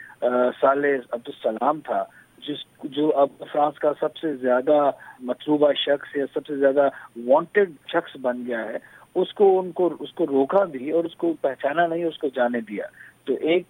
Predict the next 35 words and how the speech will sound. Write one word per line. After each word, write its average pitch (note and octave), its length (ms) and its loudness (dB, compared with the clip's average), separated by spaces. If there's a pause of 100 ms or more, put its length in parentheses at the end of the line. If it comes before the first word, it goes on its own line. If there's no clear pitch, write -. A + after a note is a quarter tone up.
(120)
तो F#3 60 6
उस F3 260 0
पर, E3+ 460 4
उस D#3 240 -4 (100)
नाकामी D3 440 -4
पर D3 220 0
आलोचना B2+ 420 -4
हो G#2+ 140 -4
रही G2 160 -10
है। G2+ 80 -8 (400)
फिर G3 140 2
दोबारा F3 600 4 (220)
ये D#3+ 140 2
हुआ C#3 280 -2
कि F3 240 -8
इस F3 220 -6 (100)
बंदे C#3 320 -2
के C#3+ 160 -6
लिए, B2 260 -2
जो C#3 200 -4 (140)
कि, D3 260 6 (340)
अ, C3 120 0
मुख्य C3+ 720 2
मास्टरमाइंड C3+ 600 -4
समझा B2 280 -4
जा A2 240 -2
रहा A2+ 140 0
है, A#2 60 -4
जिसके A#2 280 -12
बारे A2 260 -2
में A2+ 100 -6
कहा G#2 220 -6
जा G2 180 -2
रहा G2 160 -8
है, D3 100 -2